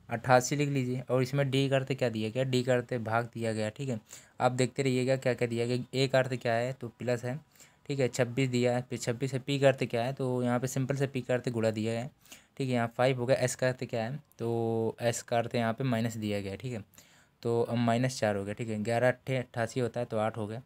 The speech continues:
और प्लस छब्बीस गुणे पाँच माइनस के चार। ये आपको पता होगा कि पहले भाग होता है, फिर गुणा, फिर प्लस माइनस, ठीक है। ये सब पता होगा, बॉडमास रूल पढ़ा होगा आपने। तो पहले इनका गुणा कर लीजिए।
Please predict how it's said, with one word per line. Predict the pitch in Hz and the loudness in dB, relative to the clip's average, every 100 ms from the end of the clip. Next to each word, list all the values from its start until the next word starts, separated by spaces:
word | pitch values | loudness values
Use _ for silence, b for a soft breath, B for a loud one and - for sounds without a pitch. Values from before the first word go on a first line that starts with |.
| _ b b - | _ b b -6
और | 107 110 107 | 0 0 -2
प्लस | 113 117 | -4 -2
छब्बीस | - 110 120 | -2 -2 -2
गुणे | 120 120 | 2 2
पाँच | 117 113 123 127 - _ _ _ _ _ _ _ _ _ _ _ - | 2 -2 -2 -4 -12 _ _ _ _ _ _ _ _ _ _ _ -6
माइनस | 117 120 120 | -2 0 -2
के | 120 | -4
चार। | - 98 98 b b b | -6 -8 -8 b b b
ये | 127 | 2
आपको | 123 127 | 2 2
पता | 127 123 | 2 4
होगा | 123 123 | 4 4
कि | 123 | -2
पहले | 120 120 113 120 120 - - - _ 113 | -2 0 2 4 2 0 -12 -20 _ -4
भाग | 107 113 | 2 2
होता | 117 110 113 | 2 -2 -6
है, | |
फिर | - | -6
गुणा, | 110 104 110 | -6 -2 -4
फिर | 113 113 | -4 -10
प्लस | 107 113 110 113 | -10 -6 -6 -6
माइनस, | 98 101 | -8 -10
ठीक | - | -8
है। | 127 | -6
ये | 120 | -4
सब | 123 - | -4 -4
पता | 120 127 | 0 0
होगा, | 120 123 | 0 0
बॉडमास | 113 110 117 113 110 | 0 0 0 -4 -6
रूल | 113 113 107 - | -6 -6 -8 -4
पढ़ा | 107 | -2
होगा | 101 101 | -2 -6
आपने। | 104 123 - B B B B - | -8 -12 -12 B B B B -10
तो | 117 | -2
पहले | 127 131 | 0 2
इनका | 135 131 | 0 2
गुणा | 131 127 | 4 4
कर | 127 120 | 2 0
लीजिए। | 113 120 | -2 -6